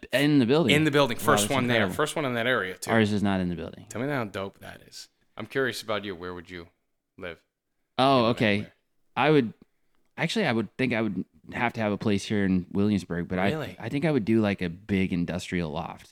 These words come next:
Speaker 2: Even with the
Speaker 1: With
Speaker 2: sh-
Speaker 1: city views, like, with water and city views,
Speaker 2: I
Speaker 1: I
Speaker 2: mean,
Speaker 1: would do
Speaker 2: just
Speaker 1: that.
Speaker 2: practically speaking, even with the L train shutting down, you'd still
Speaker 1: Uh, yeah, 'cause I, I can walk to my office from here, so I, I don't really rely on the L train that much, but,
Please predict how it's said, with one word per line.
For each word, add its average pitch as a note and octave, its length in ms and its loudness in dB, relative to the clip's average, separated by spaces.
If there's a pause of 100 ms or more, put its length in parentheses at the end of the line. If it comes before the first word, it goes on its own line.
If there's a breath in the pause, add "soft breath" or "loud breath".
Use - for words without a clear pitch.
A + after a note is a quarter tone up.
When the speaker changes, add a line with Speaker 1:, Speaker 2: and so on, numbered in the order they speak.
Speaker 2:
Even E3+ 300 -8
with F#3 160 -8
the B2+ 60 4
Speaker 1:
With C3 100 10
Speaker 2:
sh- - 80 -2
Speaker 1:
city C#3 260 6
views, G2+ 420 4
like, F#2 180 -2
with G2+ 200 0
water F#2+ 380 2
and F2+ 160 0
city E2+ 240 -4
views, D2+ 320 -14
Speaker 2:
I D#3 40 0
Speaker 1:
I - 20 2
Speaker 2:
mean, D#3 140 0
Speaker 1:
would C#3+ 40 -2
do C3 60 -4
Speaker 2:
just D3+ 120 -2
Speaker 1:
that. - 60 -10
Speaker 2:
practically C#3 460 0
speaking, F#2 360 -10
even A#2 220 -8
with C3 140 -8
the A2+ 100 -10
L A#2 120 -8
train D3 300 -12
shutting D3 300 -10
down, D#3 240 -14
you'd A2+ 140 -16
still G2+ 420 -12 (840)
Speaker 1:
Uh, D3+ 360 6
yeah, D3 840 0
'cause C3 180 0
I, C#3+ 40 2
I C#3 200 -2
can B2 180 2
walk C3+ 220 4
to B2 80 0
my G#2 120 4
office G#2+ 320 0
from F2 160 -2
here, F#2+ 440 2 (280)
so - 200 -2
I, G2+ 260 0
I - 20 2
don't A#2+ 160 2
really G#2+ 200 6
rely F2+ 440 2
on G2 120 4
the F#2+ 80 2
L F#2 160 2
train B2 200 -2
that C3+ 100 -2
much, C#3 320 -2
but, F#2+ 300 0